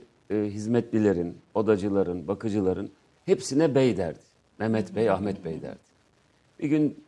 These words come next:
dikkatimi çekti. Ben de küçüğüm herhalde, on bir, on iki yaşlarında falanım. Dedim, "Baba, niçin yani siz, e, insanlara, bu insanlara herkes efendi diyor. Ahmet Efendi, Mehmet Efendi diyor.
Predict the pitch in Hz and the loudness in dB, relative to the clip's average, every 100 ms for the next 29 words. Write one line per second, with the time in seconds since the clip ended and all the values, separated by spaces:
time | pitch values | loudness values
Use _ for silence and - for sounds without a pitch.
0 | 120 127 143 143 139 - 95 - 117 107 | -6 2 4 4 2 0 -4 -2 0 2
1 | 107 110 120 101 85 95 90 90 98 92 | 0 -2 -6 -6 0 0 0 0 -2 0
2 | 95 98 95 98 92 92 90 95 87 107 | 0 0 0 0 0 -2 -2 -2 0 0
3 | 95 87 - _ _ _ 123 135 127 135 | -2 -6 -16 _ _ _ -4 -2 0 2
4 | 131 156 135 113 107 107 98 110 95 - | 4 2 2 2 2 2 0 -4 -4 -8
5 | _ _ _ _ 101 98 92 - 113 113 | _ _ _ _ 4 6 4 4 0 2
6 | 107 101 95 90 - 120 110 107 98 101 | 2 4 2 2 0 4 4 2 2 2
7 | 113 117 101 127 135 135 127 98 92 101 | 4 2 4 4 6 8 6 4 2 2
8 | 104 98 95 101 113 110 117 104 95 90 | 2 -2 -2 0 2 2 2 0 0 -2
9 | 82 80 117 | -2 -6 -6